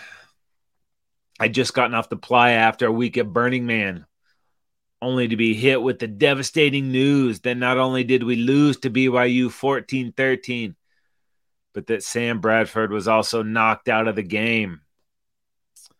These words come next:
Sam would try to come back later in the season only to re-injure that shoulder. No repeat Heisman, no repeat appearance in the Natty. The Sooners would go on to finish that season with an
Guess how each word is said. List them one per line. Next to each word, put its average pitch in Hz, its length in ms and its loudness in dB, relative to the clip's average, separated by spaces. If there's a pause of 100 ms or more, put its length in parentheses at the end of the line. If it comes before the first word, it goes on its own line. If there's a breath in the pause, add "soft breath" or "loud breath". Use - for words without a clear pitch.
(360)
Sam 120 300 0
would 107 100 -4
try 160 220 2
to 147 60 0
come 143 200 -2
back 127 280 2
later 127 300 2
in 120 120 -2
the 110 60 -4
season 117 440 -2
only 113 260 -2
to 101 100 -2
re-injure 127 520 2
that 113 260 2
shoulder. 107 640 0
No 110 320 4
repeat 127 380 0
Heisman, 104 680 -2 (340)
no 120 280 2
repeat 127 340 2
appearance 113 460 -2
in 107 100 -6
the 104 100 -4
Natty. 101 540 -2 (720)
The 98 100 -8
Sooners 117 460 2
would 101 100 -4
go 110 100 4
on 113 200 4
to 104 60 0
finish 107 360 -4
that 101 180 0
season 107 400 -4
with 98 180 -2
an 95 140 -8